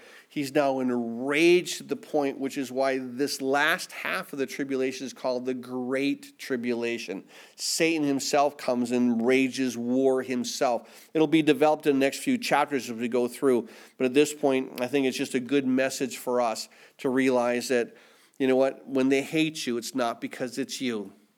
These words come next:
It's Christ in you. Father, we do thank you for this word. We thank you for your heart. We thank you for how you work and how you,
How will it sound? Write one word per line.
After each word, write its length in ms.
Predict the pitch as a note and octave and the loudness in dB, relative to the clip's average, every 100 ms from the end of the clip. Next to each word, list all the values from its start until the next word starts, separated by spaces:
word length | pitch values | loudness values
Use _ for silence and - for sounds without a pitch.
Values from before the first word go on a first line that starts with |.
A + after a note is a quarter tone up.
| _ | _
It's 180 | - - | -12 -12
Christ 540 | - - A#2 A2+ A2+ - | -14 -8 -6 -4 -8 -10
in 260 | A#2+ A2+ | -8 -6
you. 240 | G#2 F#2+ F#2 _ _ _ _ _ _ _ _ _ _ _ _ _ _ _ - - | -8 -12 -16 _ _ _ _ _ _ _ _ _ _ _ _ _ _ _ -20 -4
Father, 280 | D#3 D3+ | 2 4
we 60 | D3 | 4
do 120 | D3 | 2
thank 320 | C#3+ D3 C#3+ | 2 0 0
you 80 | D3+ | -2
for 280 | C#3 D3+ C#3 | -4 -2 0
this 260 | C#3 C#3 C3+ | 0 -4 -4
word. 420 | C3+ A#2 G#2 G2+ _ _ _ _ - | -2 -2 -4 -12 _ _ _ _ -10
We 120 | B2+ | -6
thank 280 | C#3 C#3 C#3 | -2 -4 -4
you 60 | |
for 160 | C#3 C#3 | -6 -4
your 140 | C3 | -4
heart. 240 | B2+ C3+ A#2+ | -2 -4 -4
We 80 | A#2 | -4
thank 240 | C#3 - | -6 -6
you 80 | C3+ | -8
for 240 | C#3+ C3 | -2 -4
how 240 | - B2+ C3 | -2 -4 -2
you 200 | B2 B2 | -4 -4
work 400 | A#2+ C3 C3 B2+ | -2 -2 -4 -8
and 120 | A#2 | -10
how 240 | A#2+ B2 | -6 -4
you, 260 | A#2+ A#2 | -4 -6